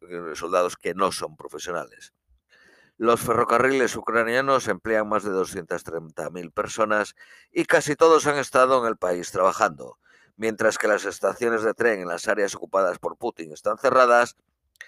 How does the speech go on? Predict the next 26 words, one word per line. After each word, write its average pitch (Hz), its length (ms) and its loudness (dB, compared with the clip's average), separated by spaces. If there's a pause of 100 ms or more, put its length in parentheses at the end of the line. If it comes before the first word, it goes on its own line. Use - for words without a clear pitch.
(460)
los 135 280 2
trenes 147 360 2
continúan 117 480 0
funcionando 104 600 -2
en 98 60 -6
ciudades 87 520 0
como 85 320 -4
Kharkiv, 90 600 -6 (260)
que - 120 0
ha 107 40 6
estado 104 360 4
bajo 87 260 0
constante 82 440 -8
fuego 85 280 0
ruso. 73 420 -6 (320)
Sesenta 98 480 -6
y 95 40 0
cuatro 110 280 2
empleados 90 460 0
han 110 140 -2
muerto 110 440 0
y 104 60 0
setenta 87 420 -8
y 78 80 -10
uno 82 540 -6
heridos. 87 580 -6